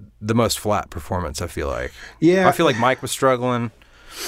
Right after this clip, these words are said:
Speaker 2: The thing about Even Flow is, like, part of the appeal to me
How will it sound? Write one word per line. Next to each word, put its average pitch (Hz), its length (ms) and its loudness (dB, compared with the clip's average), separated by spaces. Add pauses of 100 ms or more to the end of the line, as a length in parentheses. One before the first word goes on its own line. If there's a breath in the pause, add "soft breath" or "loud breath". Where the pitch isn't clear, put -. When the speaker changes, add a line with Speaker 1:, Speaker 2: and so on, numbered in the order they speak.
(840 loud breath)
Speaker 2:
The 143 160 2
thing 208 300 0
about 165 340 2
Even 139 260 -2
Flow 117 380 0
is, 107 400 0
like, 117 180 -2
part 151 300 0
of 113 280 -4
the 113 120 0
appeal 110 460 0
to - 160 -8
me 101 580 0